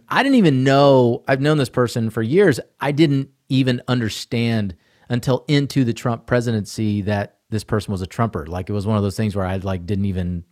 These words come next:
it didn't even, like, like, uh, cross my mind really. Then all of a sudden I figured that out and whatever. Anyways,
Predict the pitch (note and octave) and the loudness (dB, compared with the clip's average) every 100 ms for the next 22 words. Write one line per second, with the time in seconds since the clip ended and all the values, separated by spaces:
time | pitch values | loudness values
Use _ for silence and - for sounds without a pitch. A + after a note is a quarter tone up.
0 | _ A#2 A2+ B2+ A#2 G2+ F#2 F#2 F2+ _ | _ -4 0 0 0 -2 -2 -4 -4 _
1 | _ _ _ _ _ _ _ _ - F2+ | _ _ _ _ _ _ _ _ -10 -10
2 | - _ _ _ - F2+ G1+ - - G2+ | -12 _ _ _ -14 -12 -12 -8 -4 -4
3 | F#2 E2 F2 G2+ C#3 D#3 - - - - | -6 -8 -6 -6 -6 -6 -10 -20 -20 -20
4 | - - _ _ _ C3+ C#3 B2 - G#2+ | -20 -20 _ _ _ 0 2 2 2 -2
5 | G2 - F#2 F2 F#2+ D#3 D3 C#3 - A#2+ | -2 -4 -4 -2 2 4 4 2 -2 0
6 | A2 - B2+ F#2+ - D#3 C3 A2 | 0 2 0 0 -2 0 2 0